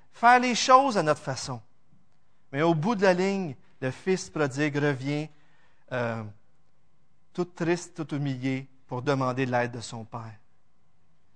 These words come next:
Et regardez comment le père, au verset quinze,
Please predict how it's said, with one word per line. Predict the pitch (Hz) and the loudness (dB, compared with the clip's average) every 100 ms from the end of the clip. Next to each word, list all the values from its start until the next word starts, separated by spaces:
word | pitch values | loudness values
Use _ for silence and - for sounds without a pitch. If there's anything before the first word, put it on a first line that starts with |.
| - - - - - - | -20 -20 -20 -20 -20 -10
Et | 131 131 127 123 - | -2 0 0 -2 -8
regardez | - 175 170 151 127 127 104 - - - - - - - - - - - - - - - | -6 -4 -2 -4 -4 -8 -8 -12 -20 -20 -20 -20 -20 -20 -20 -20 -20 -20 -20 -20 -20 -14
comment | - 143 139 | -4 0 2
le | 135 131 | 2 2
père, | 147 151 | 2 2
au | 127 | 0
verset | 123 - 135 | -4 -4 -6
quinze, | - 156 147 | -4 -4 -4